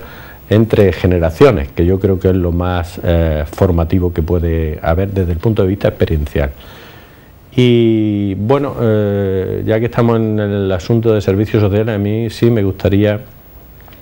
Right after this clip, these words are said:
hacer algún recorrido por lo que no se ha hecho y lo que se debería haber hecho. Eh,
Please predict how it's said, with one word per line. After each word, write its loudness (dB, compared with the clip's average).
hacer 4
algún 0
recorrido 0
por 4
lo 2
que 2
no 2
se 2
ha 6
hecho 0
y 4
lo 2
que -2
se 0
debería 0
haber -2
hecho. -6
Eh, 0